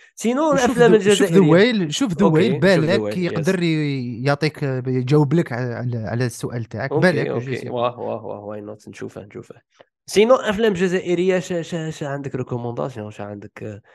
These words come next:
Speaker 1: حاجات هاكا نحوسوا عليهم في اليوتيوب
Speaker 2: في ال-
Speaker 1: نتفرجوهم؟ ماذا بيا، ماذا بيا نتفرجوا أفلام
Speaker 2: في ال-،
Speaker 1: جزائرية؟
Speaker 2: في، في ال-، في ال-، في ال-، derniers années هذوما؟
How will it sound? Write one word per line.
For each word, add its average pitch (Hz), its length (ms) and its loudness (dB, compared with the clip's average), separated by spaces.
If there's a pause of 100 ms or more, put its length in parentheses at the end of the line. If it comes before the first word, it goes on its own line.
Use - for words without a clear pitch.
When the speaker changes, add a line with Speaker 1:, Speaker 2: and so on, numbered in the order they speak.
(260)
Speaker 1:
حاجات 113 460 -4
هاكا 110 180 -6
نحوسوا 110 340 -6
عليهم 107 160 -4
في 104 80 -14
اليوتيوب 117 440 -4
Speaker 2:
في 110 60 -2
ال- 110 120 -6
Speaker 1:
نتفرجوهم؟ 110 580 -4 (180)
ماذا 180 180 0
بيا، 202 300 2
ماذا 135 160 2
بيا 156 180 -2
نتفرجوا 131 360 -2
أفلام 117 240 -6
Speaker 2:
في 107 60 -14
ال-، 107 60 -14
Speaker 1:
جزائرية؟ 175 200 -2
Speaker 2:
في، 147 140 -10
في 170 140 -6
ال-، 170 200 0
في - 100 -8
ال-، 165 200 0
في 156 100 -2
ال-، 156 60 0 (140)
derniers 220 220 2
années 240 140 2
هذوما؟ 254 520 -4